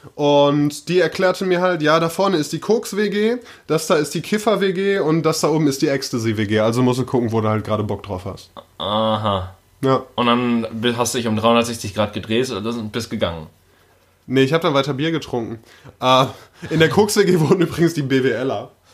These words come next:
Speaker 1: Klischee. In der Marihuana-W G die Pädagogen. <laughs> Und in der Ecstasy-W G die Naturwissenschaftler.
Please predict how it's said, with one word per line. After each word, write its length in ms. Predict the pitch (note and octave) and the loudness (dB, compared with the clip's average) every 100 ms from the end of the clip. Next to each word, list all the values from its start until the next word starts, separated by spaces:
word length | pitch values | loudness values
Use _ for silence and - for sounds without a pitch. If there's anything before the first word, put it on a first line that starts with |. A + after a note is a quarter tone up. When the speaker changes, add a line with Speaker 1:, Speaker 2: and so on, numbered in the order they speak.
| _ | _
Speaker 1:
Klischee. 600 | - D3 C3+ - B2+ C3 - - - - | -6 -4 -2 0 0 0 -4 -14 -20 -8
In 200 | C3 C3 | 0 2
der 260 | C3+ C3 A#2+ | 4 2 2
Marihuana-W 640 | B2+ B2+ C3 C3 D3+ C#3 | 2 0 0 0 0 0
G 180 | C3 C3 | 0 0
die 120 | B2+ | 0
Pädagogen. 640 | A#2 C3 A#2 A2+ A#2 C#3+ G#3+ _ - | -2 0 0 0 -2 -4 -8 _ -12
<laughs> 640 | - - - - - G4+ - C4+ B3+ - - - - - _ | -8 -6 -8 -8 -8 -6 0 2 2 -2 -12 -20 -20 -20 _
Und 180 | - E3 | 0 2
in 100 | D#3 | 4
der 140 | D3 C#3 | 2 2
Ecstasy-W 540 | C#3+ - F#3+ G#3 G#3+ | -2 -2 -2 0 0
G 140 | G3+ G#3+ | 0 2
die 100 | G#3+ | 2
Naturwissenschaftler. 1000 | G3+ A3 C4 A3+ D#3+ B2+ A2+ B2 A2+ | 0 0 0 0 -2 -2 -4 -2 -4